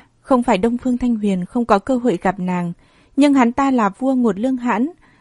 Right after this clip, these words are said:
nàng là hoàng hậu Nam Yến, cho dù có gặp cũng phải trong trường hợp chính thức, rất khó được gặp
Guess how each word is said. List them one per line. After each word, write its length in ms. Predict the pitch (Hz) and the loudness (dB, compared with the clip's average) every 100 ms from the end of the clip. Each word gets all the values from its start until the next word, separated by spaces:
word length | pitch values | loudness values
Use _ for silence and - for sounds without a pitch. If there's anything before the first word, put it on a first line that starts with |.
| - | 0
nàng 220 | 240 226 | 2 4
là 100 | 214 | 2
hoàng 260 | 214 220 208 | 0 -2 -2
hậu 160 | 233 | -2
Nam 260 | 233 269 269 | 0 0 0
Yến, 320 | 233 220 269 - _ _ - | 2 2 0 -6 _ _ 0
cho 180 | 262 240 | 2 4
dù 200 | 202 180 | 2 2
có 160 | 202 - | 0 0
gặp 220 | 233 190 | -4 -4
cũng 160 | 208 269 | -8 -4
phải 160 | 277 | -4
trong 220 | 185 254 | -2 -2
trường 200 | 240 220 | 0 -2
hợp 200 | 190 190 175 | -2 -4 -4
chính 240 | 214 190 | -4 -2
thức, 260 | 196 294 339 _ _ _ - | -2 -4 -4 _ _ _ -4
rất 260 | 269 320 - | 0 0 0
khó 220 | 220 208 | -2 0
được 200 | 294 240 | 0 -2
gặp 140 | - | -4